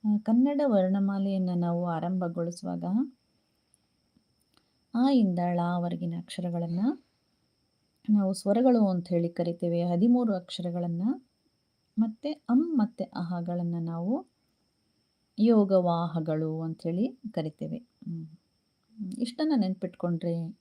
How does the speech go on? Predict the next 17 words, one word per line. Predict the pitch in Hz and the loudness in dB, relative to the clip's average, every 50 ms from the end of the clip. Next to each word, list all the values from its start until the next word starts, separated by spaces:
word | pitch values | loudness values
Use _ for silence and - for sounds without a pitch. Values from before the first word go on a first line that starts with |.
| - 180 | -16 -18
ಸಾಕಾಗತ್ತೆ. | 170 - - 180 170 175 - 175 175 170 170 170 - - - 180 226 262 247 _ _ _ _ _ _ _ _ _ _ _ _ _ _ _ _ _ _ _ _ _ - | -16 -12 -10 -10 -10 -10 -10 -10 -10 -10 -12 -14 -14 -10 -6 -6 -6 -6 -8 _ _ _ _ _ _ _ _ _ _ _ _ _ _ _ _ _ _ _ _ _ -10
ಆ, | 247 208 208 208 208 202 196 196 196 196 190 196 - - _ - - | -6 -2 -2 0 0 -2 -2 -2 -4 -4 -4 -4 -6 -10 _ -2 0
ನಾವು | 214 233 233 233 240 240 220 202 196 190 190 190 | 2 2 2 2 2 2 0 0 -2 -2 -2 -2
ಇವತ್ತು | 202 196 202 196 _ - 269 294 320 | -2 -2 -4 -6 _ -6 -6 -6 -6
ಅಂ | 359 _ - 214 240 269 311 285 208 | -8 _ 0 4 4 4 4 4 0
ಮತ್ತೆ | 185 175 - - 202 185 | 0 -2 -6 -6 -6 -6
ಅಹ, | - _ - 175 170 - 180 170 165 170 - _ _ _ _ _ _ _ _ _ _ _ _ _ _ - | -6 _ -8 -8 -8 -6 -6 -6 -6 -6 -10 _ _ _ _ _ _ _ _ _ _ _ _ _ _ -14
ಹ್ಮ್, | 175 180 185 185 185 220 - _ _ _ _ _ _ _ _ _ _ - - | -12 -10 -8 -8 -8 -10 -14 _ _ _ _ _ _ _ _ _ _ -2 0
ಈ | 254 269 269 | 2 4 4
ಎರಡು | 240 208 202 196 202 190 180 175 180 180 185 180 175 175 | 4 4 4 2 0 0 -2 -4 -6 -6 -6 -6 -6 -6
ಒಂದು | 175 170 170 165 165 170 208 - - - | -6 -6 -6 -6 -8 -10 -12 -14 -14 -16
ಅಕ್ಷರಗಳ | 175 175 - - 180 175 175 170 175 175 170 | -16 -16 -12 -8 -6 -6 -6 -4 -4 -4 -6
ಅಥವಾ | 170 170 170 170 175 170 | -6 -8 -10 -8 -6 -4
ಯೋಗವಾಹಗಳ | 170 180 185 196 190 180 180 175 170 170 170 170 160 160 175 165 170 160 160 160 | -4 -2 -2 -2 -2 -2 -2 -2 -2 -2 -2 -4 -4 -6 -8 -6 -6 -6 -6 -6
ಬಗ್ಗೆ, | 160 160 160 160 170 196 247 - - _ _ _ _ _ _ _ _ _ _ _ _ - - | -8 -8 -8 -6 -4 -2 -2 -4 -4 _ _ _ _ _ _ _ _ _ _ _ _ -14 -10
ಆ, | - 180 175 | -8 -8 -8
ತಿಳ್ಕೊಂಡ್ವಿ. | 175 - 185 180 175 175 185 180 170 170 180 214 262 269 - | -6 -6 -6 -6 -6 -4 -2 -2 -2 0 0 0 0 -2 -4